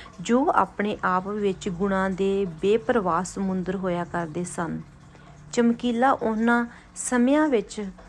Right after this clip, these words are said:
ਲੋਕਾਂ ਦੀ ਜ਼ੁਬਾਨ 'ਤੇ ਚੜ੍ਹਿਆ, ਜਦੋਂ ਹਰ ਕੋਈ ਐਰਾ ਗੈਰਾ ਨੱਥੂ ਖੈਰਾ ਲੇਖਕ ਜਾਂ ਗਾਇਕ ਨਹੀਂ ਸੀ ਬਣ ਸਕਦਾ,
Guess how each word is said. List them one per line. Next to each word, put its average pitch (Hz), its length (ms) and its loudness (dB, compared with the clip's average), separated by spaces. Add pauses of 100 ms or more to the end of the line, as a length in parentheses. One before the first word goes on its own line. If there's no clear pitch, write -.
(160)
ਲੋਕਾਂ 214 500 0
ਦੀ 247 120 -4
ਜ਼ੁਬਾਨ 196 480 0
'ਤੇ 202 180 -2
ਚੜ੍ਹਿਆ, 196 560 -4 (180)
ਜਦੋਂ 208 340 -2
ਹਰ 247 300 4
ਕੋਈ 208 460 2
ਐਰਾ 214 340 2
ਗੈਰਾ 180 500 -2 (580)
ਨੱਥੂ 220 420 2
ਖੈਰਾ 196 380 0
ਲੇਖਕ 190 460 -2
ਜਾਂ 190 260 -2
ਗਾਇਕ 175 440 -2
ਨਹੀਂ 185 360 -2
ਸੀ 214 200 -4
ਬਣ 170 220 -2
ਸਕਦਾ, 160 500 -6